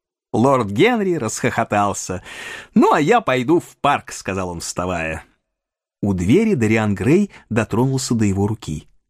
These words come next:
"Можно и мне с вами?" "Но вы, кажется, обещали навестить Безила Холлуорда".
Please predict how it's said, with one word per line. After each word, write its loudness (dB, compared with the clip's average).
"Можно 4
и -4
мне 2
с -10
вами?" -8
"Но 0
вы, -4
кажется, -2
обещали 0
навестить -2
Безила 2
Холлуорда". -2